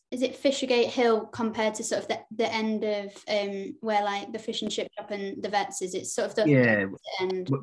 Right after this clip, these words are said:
Speaker 2: we're kind of at the, at the, at the river end, aren't we?
Speaker 1: Yeah.
Speaker 2: Um, and it's, it's actually, it's a really nice strip. The two guys that bought the properties along there have done a really good job of renovating. So it feels,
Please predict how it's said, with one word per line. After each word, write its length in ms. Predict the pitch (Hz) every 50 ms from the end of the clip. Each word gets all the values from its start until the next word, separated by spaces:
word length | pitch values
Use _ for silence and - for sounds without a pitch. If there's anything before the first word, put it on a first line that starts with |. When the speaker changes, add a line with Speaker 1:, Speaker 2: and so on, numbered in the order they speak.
| - 143
Speaker 2:
we're 60 | 139
kind 220 | - 175 165 165
of 140 | 156 143 131
at 140 | 123 - -
the, 100 | - 131
at 120 | 127 120 120
the, 200 | 127 120 - 123
at 140 | 123 107
the 80 | 117 117
river 340 | 117 127 123 - 113 104 98
end, 260 | 92 90 92 92 95
aren't 260 | 101 101 101 104 - 85
we? 80 | 90 - _ _ _ -
Speaker 1:
Yeah. 280 | 240 254 240 226 214 202
Speaker 2:
Um, 60 | 202 - - - - - - -
and 80 | 156 151
it's, 180 | 127 - - _ _ _ _ _
it's 160 | - 147 139 -
actually, 520 | 180 180 180 - - 139 110 95 - - _ -
it's 220 | 127 127 - -
a 80 | 147 135
really 280 | 139 160 165 160 151 127
nice 240 | 120 113 107 -
strip. 280 | - - - 143 139 135
The 60 | 113
two 240 | - - 156 151 139
guys 340 | 131 131 123 120 113 110 113
that 240 | 117 113 110 113 101
bought 340 | 113 120 120 117 - - 110
the 180 | 107 101 98 - -
properties 500 | - 123 - - - - - - 92 85
along 300 | 107 - 101 98 90 85
there 240 | 85 82 85 92 95
have 120 | 95 - - _ _ - - - - _ _ _ -
done 100 | 117 120
a 40 | 120
really 180 | 123 117 113
good 240 | 110 113 110 - - - -
job 260 | 117 117 110 104 104
of 120 | 104 95
renovating. 520 | 101 110 104 104 98 90 95 85 - - -
So 140 | - - -
it 100 | - -
feels, 680 | - - 143 147 147 151 143 131 139 - - -